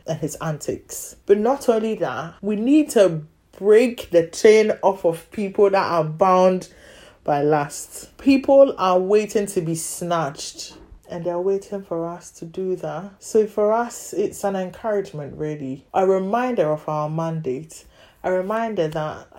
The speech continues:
life is more than just what you eat and drink. Life is more than the clothes you wear. Life is,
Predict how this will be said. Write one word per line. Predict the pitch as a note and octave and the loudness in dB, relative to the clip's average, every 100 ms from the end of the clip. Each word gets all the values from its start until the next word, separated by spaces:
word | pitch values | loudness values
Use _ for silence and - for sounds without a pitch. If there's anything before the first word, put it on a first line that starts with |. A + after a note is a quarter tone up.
| - - | -20 -8
life | G#3+ A#3+ F4+ G4+ | -2 0 0 -2
is | - A3 - | 2 0 2
more | G#3 A3+ C4 D4 C#4 | -4 2 4 4 2
than | G3 F3+ F3 | 0 0 2
just | A3+ A#3 A3 | 2 2 -2
what | G3+ G3 | 2 2
you | D#3+ E3 E3 | 0 -8 -8
eat | - F#3 D#3+ | -6 -8 -2
and | D3 C#3+ | -4 -4
drink. | D3 D#3 C#3+ D#3 D#3+ | -4 -4 -4 -12 -4
Life | G3 B3 G4+ G4+ | 2 4 4 2
is | - G3 | -4 -2
more | G3 G#3 A3+ | -2 2 2
than | G#3 E3 | 2 0
the | D#3+ | -2
clothes | - - E3+ F3 E3 - | -4 -4 -2 -2 -8 -12
you | |
wear. | D3+ D#3 | -4 -2
Life | D#3 A3 F4 G#4 G4 - | 0 0 4 4 4 2
is, | G#3 - - - | 4 4 -2 -16